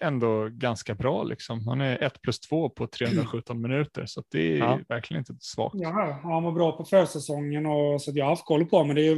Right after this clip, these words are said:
Speaker 3: ju, det har ju varit ett, ett mardrömsschema, så jag hade planerat att ta in honom nu när det börjar lätta upp här. Men, eh,
Speaker 1: Mm.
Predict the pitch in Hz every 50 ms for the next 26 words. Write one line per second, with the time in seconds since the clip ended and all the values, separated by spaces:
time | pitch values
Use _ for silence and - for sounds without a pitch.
0 | 160 175 165 160 165 175 165 170 151 - - 160 147 147 - _ _ _ - -
1 | - - - - _ _ _ - 160 - 165 165 175 175 170 160 143 131 139 135
2 | 131 127 - - 143 131 131 135 156 170 165 - 156 139 139 147 143 - 185 175
3 | 160 143 139 - 156 - - 151 135 131 143 175 190 190 170 160 156 147 143 139
4 | 135 135 135 127 139 131 131 131 - - 143 147 156 - - 160 139 135 143 151
5 | 151 147 143 139 143 143 139 139 135 135 135 131 131